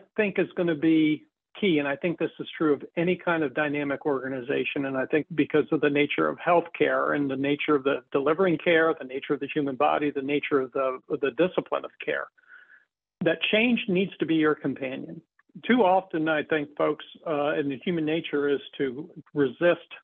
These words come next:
change, and it can come in many forms. And we apply tried and true behaviors and, and habits for good reason. It brings order to our lives. But change is our companion. It's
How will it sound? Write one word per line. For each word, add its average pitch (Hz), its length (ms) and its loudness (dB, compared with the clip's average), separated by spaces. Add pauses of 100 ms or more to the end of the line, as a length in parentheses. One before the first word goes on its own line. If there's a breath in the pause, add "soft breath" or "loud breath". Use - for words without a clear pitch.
(240)
change, 143 380 -2 (680 soft breath)
and 160 160 2
it 170 120 0
can 165 160 0
come 180 180 2
in 165 140 0 (140)
many 190 420 2
forms. 156 400 0 (400)
And 151 580 2 (100)
we 151 200 0 (800 loud breath)
apply 165 680 2 (220)
tried 170 240 0
and 147 180 -4
true 165 180 2
behaviors 151 600 -2
and, 139 260 -8
and 139 400 -4
habits 170 460 0 (120)
for 135 140 0
good 131 300 -2
reason. 160 420 0
It 139 220 -8
brings 147 240 2
order 185 320 4
to 156 60 2
our 127 140 2
lives. 180 380 2 (540)
But 151 200 2
change 302 300 4
is 180 120 -2
our 208 140 4
companion. 160 640 -2 (300)
It's 147 160 -4